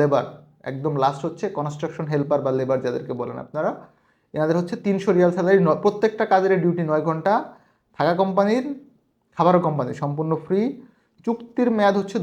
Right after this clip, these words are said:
দুই বছর, এটা নবায়নযোগ্য, আপনি দীর্ঘদিন থাকতে পারবেন কোনো ইলিগাল কাজে জড়িত না হলে। থাকা খাওয়া সম্পূর্ণ ফ্রি,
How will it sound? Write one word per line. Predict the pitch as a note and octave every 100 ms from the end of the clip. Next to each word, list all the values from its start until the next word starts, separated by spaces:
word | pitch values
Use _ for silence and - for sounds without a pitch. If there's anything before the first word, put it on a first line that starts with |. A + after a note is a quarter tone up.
| D#3+
দুই | F#3 G3
বছর, | G3 F3+
এটা | E3+ D3+
নবায়নযোগ্য, | D3+ E3+ F3 E3 C#3 G3+
আপনি | - C#3+
দীর্ঘদিন | C#3+ C#3+ C#3+ C#3+
থাকতে | D3 -
পারবেন | C#3 C3+ G3 A#3+ -
কোনো | C3+ B2+ -
ইলিগাল | C#3 C#3+ C3+ C3
কাজে | C3 B2+ C3 B2+
জড়িত | C3+ C3+ B2+
না | B2+
হলে। | C3 F3 C4+ - - _ _ -
থাকা | D3 E3
খাওয়া | E3+ E3
সম্পূর্ণ | D#3+ E3 E3 -
ফ্রি, | F#3